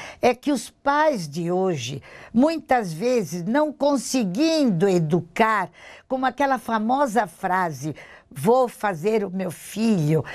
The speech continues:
ser aquilo que eu não fui, que eu não pude ter, que eu não consegui." Não, os nossos filhos só podem ser aquilo que eles realmente puderem ser. Quando nós não nos conhecemos,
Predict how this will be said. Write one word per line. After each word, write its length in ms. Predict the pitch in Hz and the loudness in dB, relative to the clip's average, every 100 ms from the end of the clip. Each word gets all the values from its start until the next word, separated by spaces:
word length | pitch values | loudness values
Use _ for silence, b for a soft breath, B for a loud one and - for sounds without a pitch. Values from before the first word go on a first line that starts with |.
| B B | B B
ser 380 | - - 277 240 | -2 2 2 2
aquilo 480 | - - 277 240 170 | -2 -2 -2 -2 -2
que 120 | 220 | -2
eu 60 | |
não 180 | 190 190 | 0 -2
fui, 480 | 165 - 208 196 151 B B | -4 -4 2 2 2 B B
que 80 | - | 2
eu 60 | 285 | 2
não 220 | 269 233 | 2 -2
pude 400 | - 262 185 220 | -2 -2 0 -2
ter, 440 | - 226 233 175 B B | 0 2 2 2 B B
que 100 | - | 0
eu 80 | 294 | 0
não 240 | 277 277 220 | 2 -2 0
consegui." 840 | 277 269 - 220 139 233 220 - B B B | 2 2 -2 -6 -2 0 -2 -4 B B B
Não, 280 | 359 370 349 | -2 0 2
os 120 | 359 | 2
nossos 420 | 294 349 349 254 - | 2 0 0 -6 -6
filhos 400 | 277 285 233 - | -2 0 -2 -4
só 240 | - 208 | -2 -2
podem 540 | 170 247 262 196 196 | 0 2 2 0 -8
ser 320 | 175 - 247 247 | -8 -6 -4 -4
aquilo 340 | - 285 269 | -4 -6 -6
que 200 | - 220 | -6 0
eles 480 | 208 269 247 185 180 | 4 4 2 -4 -8
realmente 580 | 220 262 220 247 240 226 | -4 -4 -2 -6 -8 -8
puderem 520 | 302 226 311 339 226 | -6 0 0 0 -4
ser. 360 | - - 151 - _ B B B B B | -8 -12 -14 -16 _ B B B B B
Quando 320 | 277 311 285 269 | 2 2 2 0
nós 440 | 269 269 277 175 | 2 4 2 0
não 300 | 226 277 311 | -2 2 2
nos 260 | 277 240 - | 2 -2 -2
conhecemos, 1000 | 202 202 170 160 - 269 247 160 143 | -2 0 2 0 0 0 0 -2 -10